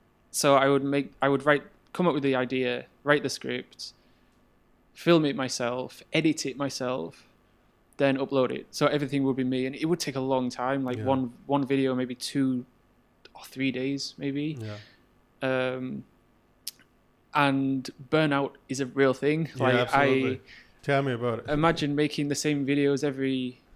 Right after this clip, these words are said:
Speaker 1: every week for five years.
Speaker 2: Yeah.
Speaker 1: Like, it can really kind of burn you out. So it's important not to be uplo-, like, kind of not stretching yourself too much, because, uh, like I say, long, uh, YouTube is a, a long,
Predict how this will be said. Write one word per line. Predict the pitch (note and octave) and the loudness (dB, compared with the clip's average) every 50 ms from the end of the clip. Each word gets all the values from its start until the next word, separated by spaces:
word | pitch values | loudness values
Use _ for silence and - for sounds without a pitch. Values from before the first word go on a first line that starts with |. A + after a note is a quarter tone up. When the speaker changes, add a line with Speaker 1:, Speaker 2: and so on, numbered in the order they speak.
| - - | -12 -6
Speaker 1:
every | D3 C3+ C3 C3+ | -6 -4 -2 -2
week | B2 B2 C#3 C#3+ - | -2 0 -2 -2 -2
for | - C#3 | -6 -10
five | - - C3+ C3 B2+ B2 B2+ | -6 -4 -2 -2 -2 -2 -4
years. | B2+ C3+ D3+ E3 E3 D#3 - - A#2+ G#2 | -4 -4 -4 -4 -6 -8 -8 -12 -12 -12
Speaker 2:
Yeah. | G#2 G2+ F#2+ F2+ F2+ - _ - | -12 -12 -12 -12 -14 -18 _ -10
Speaker 1:
Like, | C3 B2 A#2+ B2 A#2+ - - _ _ _ _ _ _ _ _ _ _ _ _ _ _ _ | -8 -6 -6 -6 -8 -12 -16 _ _ _ _ _ _ _ _ _ _ _ _ _ _ _
it | - C3+ - - | -2 -2 -2 -2
can | - - C3 B2+ B2 | -4 -6 -4 -4 -2
really | A#2+ C3 C3+ C3 B2+ | -2 0 0 0 0
kind | A#2 - C3+ | -2 -6 -8
of | B2 A#2+ | -6 -2
burn | C3 C3 B2 | -2 -2 0
you | B2 A#2+ B2 | 0 0 -2
out. | B2+ B2+ - - | -2 -2 -2 -4
So | - B2+ B2 B2+ - - - - - - - - _ _ _ _ _ _ _ _ _ _ _ _ _ _ _ _ _ _ _ _ _ _ _ _ _ _ | -4 -4 -4 -4 -6 -10 -20 -20 -20 -20 -20 -20 _ _ _ _ _ _ _ _ _ _ _ _ _ _ _ _ _ _ _ _ _ _ _ _ _ _
it's | - D3 C#3+ - | -2 -2 -2 0
important | D#3+ D3 - - E3 D3+ C#3+ - D3 C#3 C#3+ | -2 -2 0 4 4 4 4 2 -2 -4 -2
not | D3+ D3 D3+ C#3 - - - | 0 0 0 0 -2 -4 -8
to | - - D3 C3+ | -6 -4 -4 -4
be | B2+ C#3 C3+ C3+ C3 C3+ - | -2 0 0 0 0 -2 -2
uplo-, | - D#3 - - C#3 C#3+ C3 - | -2 -4 -2 -2 -2 -2 0 0
like, | D#3+ D#3+ - | -2 -2 0
kind | - - F#3 F3 | 4 4 4 6
of | D#3 | 6
not | D3+ D#3 - | 4 2 0
stretching | - - F3 E3+ - - - D#3 | 2 4 4 4 4 4 0 0
yourself | D3 C#3+ C3+ - C#3+ C3 - | 0 0 0 0 0 0 0
too | - - C#3 | 0 -2 -2
much, | B2+ B2 - - - - - | -2 -2 -4 -8 -10 -8 -6
because, | C#3 C3 - D3 C3+ - - | -4 0 2 0 0 0 -8
uh, | B2 C#3 C#3+ | -10 -6 0
like | C#3+ C#3+ C#3+ - | 2 2 2 2
I | C3+ | 0
say, | - D3 C#3+ | 0 0 2
long, | C3+ C#3 C#3+ D3+ D3 C#3+ C#3+ - C#3+ C#3+ - - | 4 4 4 4 2 -2 -4 -6 -12 -16 -12 -8
uh, | C#3 C3 C3 B2+ B2+ B2+ C3 | -6 -4 -4 -2 -2 -2 0
YouTube | D3 C#3+ - - E3 C3+ | 0 0 2 2 2 2
is | B2+ B2+ | 2 0
a, | C3 B2 B2 - | -2 -4 -4 -6
a | - B2+ B2 | -8 -8 -6
long, | B2 B2+ C3+ C3+ C3 C3 B2+ B2+ B2+ | -4 0 0 0 0 0 -4 -6 -10